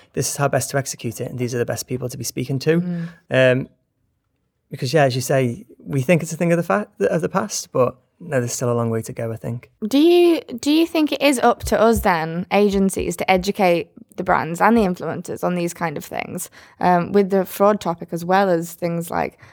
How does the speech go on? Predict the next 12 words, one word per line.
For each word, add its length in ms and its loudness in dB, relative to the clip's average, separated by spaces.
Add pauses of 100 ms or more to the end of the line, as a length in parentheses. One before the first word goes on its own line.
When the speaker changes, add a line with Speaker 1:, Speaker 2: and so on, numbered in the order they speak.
(140)
Speaker 2:
how 180 0
to 100 -6
get 120 -2
the 60 0
best 240 -4
engagement 460 -4
and 140 -2
synergy? 540 -6 (220)
Speaker 1:
A 40 -2
hundred 220 0
percent. 440 -2 (120)
Um, 460 2